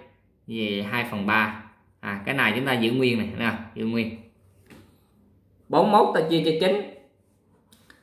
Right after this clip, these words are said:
Chín nhân cho ba hai bảy, chín, bốn, ba, sáu. À, như vậy là chín nhân bốn là bằng ba mươi sáu.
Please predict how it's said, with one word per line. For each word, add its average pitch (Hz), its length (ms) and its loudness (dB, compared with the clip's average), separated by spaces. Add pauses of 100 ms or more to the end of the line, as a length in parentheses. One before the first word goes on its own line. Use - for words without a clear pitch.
(220)
Chín 190 220 4
nhân 160 220 2
cho 147 440 6 (200)
ba 139 200 4
hai 135 180 -2
bảy, 120 340 0 (800)
chín, 156 240 -2
bốn, 165 220 0
ba, 143 120 4
sáu. 170 380 2 (1120)
À, 113 180 -2
như 123 180 2
vậy 113 140 4
là 110 400 0 (360)
chín 185 200 2
nhân 147 220 2
bốn 160 280 4
là 131 120 0
bằng 110 240 0
ba 127 120 6
mươi 131 160 2
sáu. 160 440 2